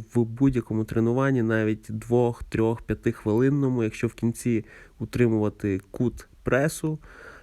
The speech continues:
на перекладині чи на брусах, неважливо, тоді можна прокачувати прес додатково, тому що це величезна частина м'язів на тілі, яку, якщо не качати,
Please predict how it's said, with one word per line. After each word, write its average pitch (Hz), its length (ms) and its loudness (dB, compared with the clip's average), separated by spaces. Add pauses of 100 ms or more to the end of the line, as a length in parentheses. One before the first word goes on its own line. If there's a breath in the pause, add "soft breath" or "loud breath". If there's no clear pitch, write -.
(120 loud breath)
на 117 180 2
перекладині 117 520 0
чи 113 140 -2
на 113 80 2
брусах, 110 360 -4
неважливо, 110 480 2
тоді 143 300 -2
можна 127 420 2
прокачувати 113 640 -2
прес 123 640 0
додатково, 120 680 0
тому 117 260 0
що 110 160 -6
це - 180 -2
величезна 113 920 0
частина 110 460 -2
м'язів 107 440 0
на 104 120 0
тілі, 143 380 0
яку, 113 400 0
якщо 101 280 -4
не 117 260 0
качати, 143 560 -2